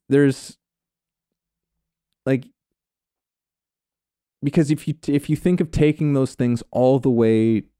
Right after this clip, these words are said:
to the end, just trying to use some, some imagery here, you know, like, the person who wants to keep themselves completely safe and never get hurt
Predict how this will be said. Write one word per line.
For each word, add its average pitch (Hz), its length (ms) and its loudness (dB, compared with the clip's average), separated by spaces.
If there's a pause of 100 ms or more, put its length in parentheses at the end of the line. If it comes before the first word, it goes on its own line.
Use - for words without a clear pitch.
(500)
to 107 640 -2
the 101 220 -6
end, 98 600 -4
just - 180 -12
trying 104 220 -4
to 95 80 -4
use 104 140 -4
some, 95 320 -6
some - 300 -10 (640)
imagery 101 500 -2
here, 82 480 -8 (280)
you 117 80 -6
know, 104 120 -2
like, 101 180 -4 (300)
the - 100 -6
person 147 580 0
who 123 480 2 (1900)
wants 123 380 -2
to 139 80 -8
keep - 260 -4
themselves 101 920 -4 (500)
completely 104 460 -4
safe - 760 -6 (460)
and 101 120 -8
never 98 180 -4
get 98 180 -6
hurt - 680 -6